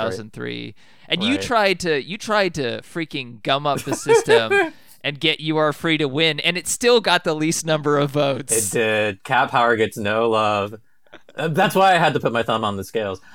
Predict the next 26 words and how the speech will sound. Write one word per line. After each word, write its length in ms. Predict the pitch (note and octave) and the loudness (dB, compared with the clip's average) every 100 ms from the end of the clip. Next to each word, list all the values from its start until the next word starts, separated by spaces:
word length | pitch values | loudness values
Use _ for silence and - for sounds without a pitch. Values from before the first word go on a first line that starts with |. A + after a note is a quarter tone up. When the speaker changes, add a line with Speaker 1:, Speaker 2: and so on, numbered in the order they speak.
| F#3 | -4
Speaker 2:
We 140 | D#3+ G#3 | 2 4
will 240 | D#3 F#3 | 6 4
do 200 | A#2+ C#3 | 4 2
Cat 280 | A2+ G#2+ A#2 | 2 2 0
Power 300 | - G2 G#2 | 0 -4 -4
at 80 | G#2+ | -6
some 180 | G#2+ G2+ | -6 -8
point. 220 | - F#2+ | -8 -6
I 80 | G2+ | -4
will, 160 | G#2 | -4
I 100 | G2 | -4
will 180 | G#2+ G2 | -2 -4
ensure 300 | F#2 - G#2 | -6 -6 -6
it. 180 | F#2+ G2+ - _ | -6 -8 -14 _
And 100 | D#3 | 0
it 120 | D#3+ | 2
can't 260 | - E3 E3+ | 0 -2 0
be 100 | - | 2
the 120 | B2+ | 2
greatest 400 | A#2 C3 A#2+ - | 4 4 4 0
because 240 | C3 A#2+ A2 | -4 -4 0
that 160 | A2+ | 2
album 200 | A#2+ A2 | 2 2
is 120 | G2+ A2+ | -4 -6
not 220 | G2+ G2+ | -6 -4
good. 320 | A#2 G2+ A#2 | -2 -2 -6